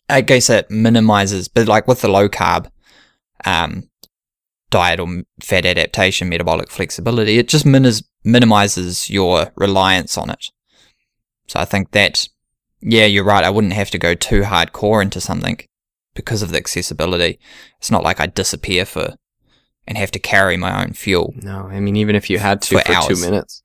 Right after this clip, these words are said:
Speaker 2: <laughs> that'd be okay, right? <laughs> Then you're back. <laughs>
Speaker 1: And then, then I'm back, and yeah. Yeah, yeah, okay, okay. So we can kind of,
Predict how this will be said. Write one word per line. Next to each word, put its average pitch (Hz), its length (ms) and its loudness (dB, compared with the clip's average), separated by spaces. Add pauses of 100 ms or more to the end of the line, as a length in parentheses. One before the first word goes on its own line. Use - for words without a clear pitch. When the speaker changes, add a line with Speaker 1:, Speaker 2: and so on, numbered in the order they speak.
Speaker 2:
<laughs> - 120 -10
that'd 127 340 0
be 120 160 0
okay, - 520 0
right? - 680 -2
<laughs> 302 60 -8
Then 127 120 6
you're 117 120 6
back. 113 560 0
<laughs> - 80 -4 (880)
Speaker 1:
And - 280 -4
then, - 360 -10 (320)
then - 120 0
I'm 107 120 0
back, 98 360 2
and 87 120 -4
yeah. 82 180 0 (340)
Yeah, 156 240 10
yeah, 127 300 4 (160)
okay, 101 420 -2
okay. 104 240 -2
So - 140 -6
we 143 40 -8
can 147 100 -2
kind 202 240 0
of, 113 140 -2